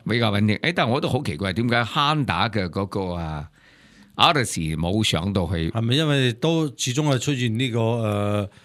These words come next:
Speaker 2: 佢嗰個 transmission 嘅問題啦，嚇？會唔會？
Speaker 1: 啊，真係唔知啦。
Speaker 2: 嗯。
Speaker 1: 咁啊，同埋呢，仲有一款呢，叫 compact multi-purpose vehicle，就係 Toyota Prius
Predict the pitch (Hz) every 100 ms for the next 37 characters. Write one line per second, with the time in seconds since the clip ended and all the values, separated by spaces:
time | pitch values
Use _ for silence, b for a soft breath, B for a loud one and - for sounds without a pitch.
0 | B B B 117 110 123 117 110 107 107
1 | 110 113 131 117 107 107 127 110 110 104
2 | 90 87 98 104 107 101 131 123 90 127
3 | 117 85 80 110 98 - - 117 135 117
4 | 110 107 95 98 101 120 131 113 104 104
5 | 127 135 - 135 139 - 104 123 120 107
6 | 87 156 160 135 156 117 110 147 139 147
7 | 139 151 135 139 135 127 123 87 82 95
8 | 87 - 92 120 117 107 - 127 127 113